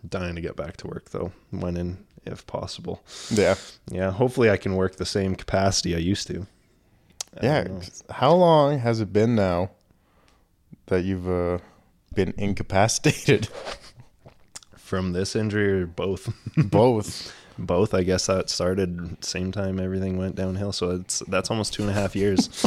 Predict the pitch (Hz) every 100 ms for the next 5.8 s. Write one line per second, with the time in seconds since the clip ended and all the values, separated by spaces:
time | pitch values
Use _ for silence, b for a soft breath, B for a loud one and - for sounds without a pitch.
0 | - 254 214 202 - 190 185 220 269 -
1 | 143 143 165 180 156 143 139 107 110 110
2 | 120 131 - 143 165 - 156 127 151 156
3 | 156 - - 135 139 139 - 143 196 -
4 | 185 139 139 117 123 135 170 220 - 370
5 | 180 170 160 131 - 143 110 -